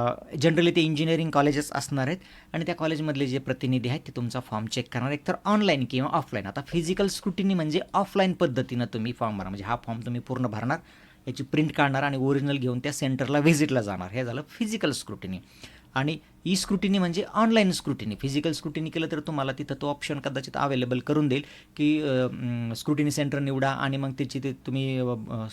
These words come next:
बुक करा स्लॉट तुमचा आणि त्या स्लॉटमध्ये जाऊन तुमचा फॉर्म अर्ज तुम्ही, अ, पडताळणी करून घ्या. आणि ई स्क्रुटिनी कसं सगळं काही प्रोसेस आपण ऑनलाईनच करणार आहोत, अ, फॉर्म व्हेरीफाय तुमचा ऑनलाईनच होणार आहे. ज्याला शक्य नाही आहे किंवा खूप दूर आहे एफसी,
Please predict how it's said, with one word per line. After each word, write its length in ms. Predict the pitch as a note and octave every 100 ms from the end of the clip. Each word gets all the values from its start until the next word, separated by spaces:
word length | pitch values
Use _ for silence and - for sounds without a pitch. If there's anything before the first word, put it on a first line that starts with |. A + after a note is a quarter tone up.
| -
बुक 380 | - A2+ D#3+ F3+
करा 240 | D3+ C3
स्लॉट 300 | B2+ C3+ B2+ -
तुमचा 240 | B2 B2
आणि 100 | B2
त्या 140 | B2 B2
स्लॉटमध्ये 440 | B2+ A#2+ B2 A2
जाऊन 200 | A2+ A2
तुमचा 200 | A2+ A#2
फॉर्म 260 | A2+ A2 A#2
अर्ज 180 | A2 G#2
तुम्ही, 280 | G#2+ D3 G3 - - - -
अ, 180 | A#2+ A#2+ - - - - - - -
पडताळणी 340 | B2 - A#2+
करून 300 | D#3+ G3+ F3+
घ्या. 140 | B2 F#2+ - - -
आणि 140 | D3 F#3+
ई 100 | G3
स्क्रुटिनी 320 | - F#3 G3
कसं 180 | F#3 F#3
सगळं 320 | - D3+ F#3+
काही 160 | F#3 F3+
प्रोसेस 340 | E3+ F3 C#3+
आपण 240 | C#3+ D3+ D3+
ऑनलाईनच 520 | B2+ C3 C3+ C#3 C#3+
करणार 340 | - C3 C3+ B2+
आहोत, 260 | A#2 B2 - - - - -
अ, 220 | A#2+ A#2 A2+
फॉर्म 240 | C3+ C3 A#2
व्हेरीफाय 460 | A2+ B2 C3 C#3
तुमचा 280 | D3 C3+ C3+
ऑनलाईनच 480 | C3 C3 C3 C3 B2+
होणार 240 | B2 B2
आहे. 80 | B2+
ज्याला 220 | B2 B2+
शक्य 360 | B2 B2+ - C#3
नाही 180 | C3 C3
आहे 80 | C3
किंवा 220 | C3 C3
खूप 200 | - B2+
दूर 240 | A2 D3+ E3+
आहे 160 | C#3
एफसी, 300 | C3 - F3